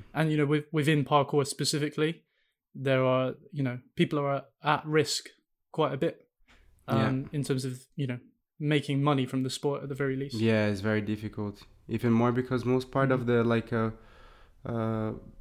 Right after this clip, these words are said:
Speaker 2: professional, uh, tracers, they, they work with performances or, like, media work, and now there's nothing. Like, for me, it's been impossible the last year. No shows,
Speaker 1: Mm.
Speaker 2: nothing.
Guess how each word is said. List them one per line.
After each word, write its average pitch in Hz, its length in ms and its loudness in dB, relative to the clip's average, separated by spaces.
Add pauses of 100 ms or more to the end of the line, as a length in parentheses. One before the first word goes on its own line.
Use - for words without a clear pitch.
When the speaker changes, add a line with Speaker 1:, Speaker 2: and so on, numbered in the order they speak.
Speaker 2:
professional, 147 760 0 (260)
uh, 147 180 -4 (100)
tracers, 170 540 0
they, 131 280 2 (840)
they 117 380 4 (160)
work 120 400 2
with - 460 -4
performances 143 840 2
or, 113 240 4
like, 107 240 -2
media 127 320 4
work, 143 380 2
and 113 160 0
now 127 180 2
there's 107 300 -2
nothing. 104 500 -2
Like, 101 160 -4
for 117 240 0
me, 127 220 4
it's - 180 -8
been 104 300 -4
impossible 101 880 -4
the 101 120 -6
last 101 360 -6
year. 107 320 -2 (440)
No 127 320 2
shows, 110 640 -2 (540)
Speaker 1:
Mm. 131 200 -12
Speaker 2:
nothing. 107 560 -6